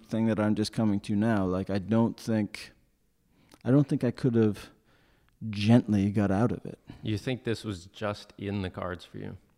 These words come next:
Speaker 2: That's
Speaker 1: I
Speaker 2: just
Speaker 1: do.
Speaker 2: kinda what it was.
Speaker 1: I th-, I think that's true. And I don't know if I believe in, you know, destiny and things are meant to be or not.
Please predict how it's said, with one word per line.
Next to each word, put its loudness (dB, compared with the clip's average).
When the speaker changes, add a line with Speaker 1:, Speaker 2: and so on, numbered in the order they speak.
Speaker 2:
That's -12
Speaker 1:
I -2
Speaker 2:
just -2
Speaker 1:
do. 2
Speaker 2:
kinda -2
what -8
it -8
was. -10
Speaker 1:
I -8
th-, -8
I -4
think -6
that's -8
true. -4
And 0
I 2
don't 6
know 6
if 0
I 4
believe 2
in, 2
you 8
know, 8
destiny 2
and 0
things -2
are -2
meant 0
to -4
be 2
or 2
not. 0